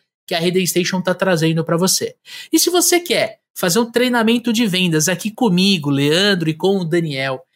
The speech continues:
quer treinar, quer conhecer o método Supervendedores, o método que vai te ajudar a construir um processo de vendas poderoso, que vai te entregar técnicas de vendas que vão te ajudar não só a se conectar e influenciar, mas principalmente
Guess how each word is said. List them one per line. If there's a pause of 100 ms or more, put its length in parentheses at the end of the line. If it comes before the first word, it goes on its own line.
(220)
quer
treinar,
quer
conhecer
o
método
Supervendedores, (280)
o
método
que
vai
te
ajudar
a
construir
um
processo
de
vendas
poderoso, (360)
que
vai
te
entregar
técnicas
de
vendas (280)
que
vão
te
ajudar
não
só
a
se
conectar
e
influenciar,
mas
principalmente